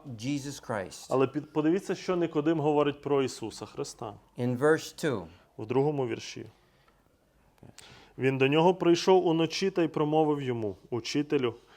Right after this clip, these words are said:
Speaker 2: знаємо ми, що прийшов ти від Бога як учитель, бо не може ніхто таких чуд учинити,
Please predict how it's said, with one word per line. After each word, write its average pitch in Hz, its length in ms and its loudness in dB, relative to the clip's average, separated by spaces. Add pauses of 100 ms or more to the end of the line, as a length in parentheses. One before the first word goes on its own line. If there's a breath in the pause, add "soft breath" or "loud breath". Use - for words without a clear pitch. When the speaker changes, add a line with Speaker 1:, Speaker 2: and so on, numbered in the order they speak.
(320 soft breath)
Speaker 2:
знаємо 151 600 2
ми, 147 180 4
що 131 200 -4
прийшов 139 560 0
ти 123 100 -4
від 110 220 -8
Бога 127 420 0 (140)
як 127 260 -4
учитель, 110 500 -8 (720 soft breath)
бо 127 180 2
не 113 120 -2
може 143 380 0
ніхто 135 420 -4
таких 110 400 -10
чуд 131 320 -4
учинити, 113 600 -8